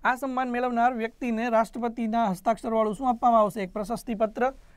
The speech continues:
તથા પીપળના પાનના આકારનું એક મેડલ આપવામાં આવશે. બરાબર છે, રાષ્ટ્રપતિ સાઇન કરીને આપશે, એક સર્ટિફિકેટ હશે એટલે કે પ્રશસ્તિપત્ર હશે, અને એક પીપળના પાનના આકારનું જે છે મેડલ આપવામાં આવશે. કોને? તો જે ભારત રત્નથી સન્માનિત વ્યક્તિ છે એને.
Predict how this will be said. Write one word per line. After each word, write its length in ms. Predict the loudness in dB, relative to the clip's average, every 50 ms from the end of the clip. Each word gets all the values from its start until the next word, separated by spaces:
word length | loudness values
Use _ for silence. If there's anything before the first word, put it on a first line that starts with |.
| -12 -8
તથા 200 | -6 -2 -2 -4
પીપળના 600 | -4 -4 -8 -6 0 2 4 4 4 2 0 -2
પાનના 480 | 0 2 2 2 2 0 0 -2 -2 -2
આકારનું 460 | -2 0 0 0 0 0 0 0 -2
એક 180 | -2 -2 -2 -2
મેડલ 340 | 0 0 2 2 4 4
આપવામાં 400 | 4 4 4 2 2 2 4 4
આવશે. 260 | 4 2 2 -2 -6 -10
બરાબર 500 | -10 -12 -20 -18 -8 -4 -4 -4 -2 -2
છે, 160 | -2 0 2
રાષ્ટ્રપતિ 480 | 2 2 0 -2 -6 -8 -8 -8 -6
સાઇન 220 | -4 -4 -4 -2 -2
કરીને 260 | -4 -4 -4 -2 -2
આપશે, 400 | -4 -4 -4 -4 -4 -2 -2 -2
એક 120 | -2 -4 -10 -20 -20 -20 -20 -20 -6 -2
સર્ટિફિકેટ 500 | 0 0 0 -2 -4 -6 -4 -4 -2 -2
હશે 220 | -2 -2 -2 -4
એટલે 180 | -4 -4 -4 -6
કે 120 | -6 -6
પ્રશસ્તિપત્ર 760 | -6 -6 -8 -8 -10 -10 -8 -6 -4 -4 -4 -2 0 0 0
હશે, 160 | 0 -2 -4 -10 -10 -12 -18 -20 -12 -6 -4
અને 200 | -2 0 0 0
એક 160 | -2 -2 -6
પીપળના 500 | -8 -8 -4 0 2 2 2 2 2 0
પાનના 540 | 0 0 0 0 0 0 0 0 0 0 0 0 0
આકારનું 440 | 2 4 4 4 4 4 0 0
જે 140 | 2 0 0
છે 200 | 2 0 0 0 0
મેડલ 420 | 2 4 4 6 6 4 2 0 -8 -18 -20 _ -4 -2
આપવામાં 360 | -2 0 2 2 4 4 4
આવશે. 240 | 4 2 0 -4 -2
કોને? 300 | -2 0 0 0 -2 -6 -8 -18 -20 -20 -14 _ -6
તો 60 | -4
જે 140 | -2 0 2
ભારત 300 | 4 4 4 4 2 0
રત્નથી 400 | -4 -8 -8 -6 -6 -6 -6 -6
સન્માનિત 500 | -6 -4 -2 0 0 0 0 -2 -4 -4
વ્યક્તિ 360 | -4 -4 -4 -4 -6 -8 -4
છે 160 | -2 -4 -4 -4 -8 -20 -20 -14 -4 -2
એને. 240 | 0 0 0 -2